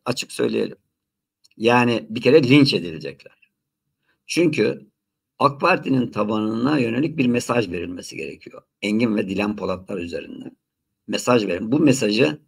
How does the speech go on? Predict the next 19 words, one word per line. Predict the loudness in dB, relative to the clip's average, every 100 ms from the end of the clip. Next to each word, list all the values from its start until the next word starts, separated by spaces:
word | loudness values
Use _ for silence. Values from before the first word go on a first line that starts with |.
| _ _
verdiler. | 0 2 2 -4 -10 -14 _ _ _
Diğer | 4 4 4
fenomenler | 2 2 2 4 2 2
de | -2 -4 -6 -2
dahil | 0 0
olmak | -2 -6 -12
üzere. | -16 -10 -6 -6 -8 -20 -20 -18 4
Ve | 6 6 4 -12 _ _
bir | 4
de | 6 4
bunları | 4 6 6 4 -2 _
o, | 0 2 2
e, | 2 2 2
dikkat | 0 0 2
edin, | 0 -2 -4
iktidar | -8 2 4
medyası | 8 6 6 2 2 -4
kullanıyorsa, | -2 0 2 0 -2 -6 -10 -12 _ _ _ _ _ _ _ _ _ _ _ _ _
yani | -2